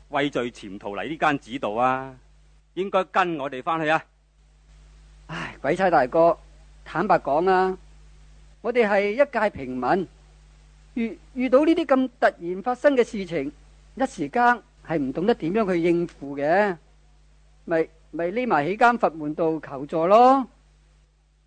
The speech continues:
Speaker 2: 我，我唔係有心抵賴嘅，只係希望盧大哥能夠搵返原來嘅兇手，早日沉冤得雪啫。
Speaker 1: 嗯，睇見你係一個咁護持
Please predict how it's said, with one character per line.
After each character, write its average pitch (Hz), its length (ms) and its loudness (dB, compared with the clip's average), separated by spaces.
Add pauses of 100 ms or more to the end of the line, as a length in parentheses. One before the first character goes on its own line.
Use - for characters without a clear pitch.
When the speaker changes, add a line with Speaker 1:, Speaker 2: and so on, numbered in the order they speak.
(180)
Speaker 2:
我， 214 260 -4
我 240 100 4
唔 185 140 -2
係 180 120 -4
有 202 120 2
心 277 180 2
抵 196 80 -2 (120)
賴 175 200 4
嘅， 160 280 -2 (400)
只 190 80 -6
係 214 160 6
希 233 140 2
望 147 380 2 (120)
盧 131 180 -8
大 151 160 -2
哥 214 300 2
能 143 160 -4
夠 147 60 0
搵 151 200 -2
返 214 160 0
原 135 160 -6
來 113 140 -4
嘅 160 120 -6
兇 180 240 -2
手， 139 300 -4 (680)
早 147 160 -2
日 196 120 6
沉 139 280 -14
冤 170 140 0
得 175 100 0
雪 151 180 -6
啫。 147 420 0 (1080)
Speaker 1:
嗯， 131 540 2 (180)
睇 127 160 -2
見 120 160 -6
你 113 40 -6
係 113 220 -4
一 135 80 -6
個 107 100 -2
咁 107 220 0 (160)
護 98 160 -8
持 98 200 -12